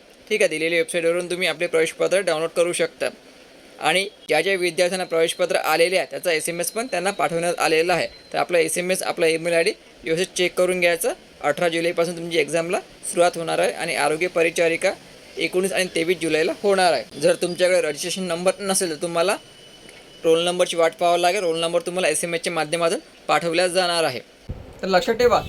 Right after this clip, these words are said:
ज्याचे प्रवेशपत्र आले नाहीत नाही, त्यांनी उद्या किंवा परवा आणखी ट्राय करायचं, तुमचे प्रवेशपत्र तुम्हाला मिळून जाईल. तुमचा रजिस्ट्रेशन नंबर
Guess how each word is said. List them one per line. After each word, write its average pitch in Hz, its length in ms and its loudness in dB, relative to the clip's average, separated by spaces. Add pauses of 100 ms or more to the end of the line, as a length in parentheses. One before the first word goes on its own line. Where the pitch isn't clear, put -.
(200)
ज्याचे 180 220 4
प्रवेशपत्र 226 540 2
आले 190 320 4
नाहीत 214 200 0
नाही, 208 140 -2
त्यांनी 214 220 0
उद्या 196 260 -4
किंवा 240 180 2
परवा 196 260 2 (300)
आणखी 196 220 -2
ट्राय 226 300 4
करायचं, 214 440 2
तुमचे 180 200 -4
प्रवेशपत्र 220 520 0
तुम्हाला 208 320 -2
मिळून 214 280 -4
जाईल. 170 160 0 (400)
तुमचा 196 300 2
रजिस्ट्रेशन 196 460 -2
नंबर 208 420 2